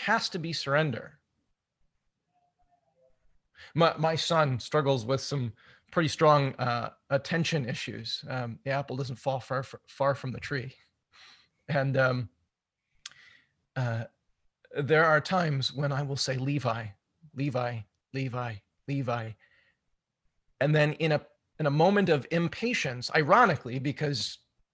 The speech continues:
you know, I know what this is, I go, "Levi!"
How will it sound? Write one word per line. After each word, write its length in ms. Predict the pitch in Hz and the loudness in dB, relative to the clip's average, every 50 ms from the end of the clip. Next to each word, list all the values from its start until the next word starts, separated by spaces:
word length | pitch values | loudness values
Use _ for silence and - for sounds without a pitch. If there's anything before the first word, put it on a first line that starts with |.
| _ _ - | _ _ -4
you 100 | 170 151 | -2 -2
know, 260 | 131 131 139 131 - _ - | -2 -2 -4 -6 -8 _ -2
I 80 | 165 180 | -2 0
know 220 | 170 160 185 226 | 4 6 6 6
what 260 | 226 160 139 123 - | 6 6 4 2 0
this 220 | - 135 127 - 214 | -2 -6 -4 0 2
is, 580 | 247 247 - - - - 131 151 135 - - - - _ _ _ _ _ _ _ _ _ _ _ _ _ _ _ _ _ - - | 2 2 2 2 -2 -6 -6 -6 -6 -6 -8 -10 -14 _ _ _ _ _ _ _ _ _ _ _ _ _ _ _ _ _ -2 0
I 60 | 143 | 2
go, 100 | 147 180 | 2 2
"Levi!" 960 | 226 294 330 359 349 359 349 320 311 294 285 277 254 240 220 - - - 214 | 2 4 6 8 8 8 10 10 10 12 12 12 12 10 10 8 4 2 -2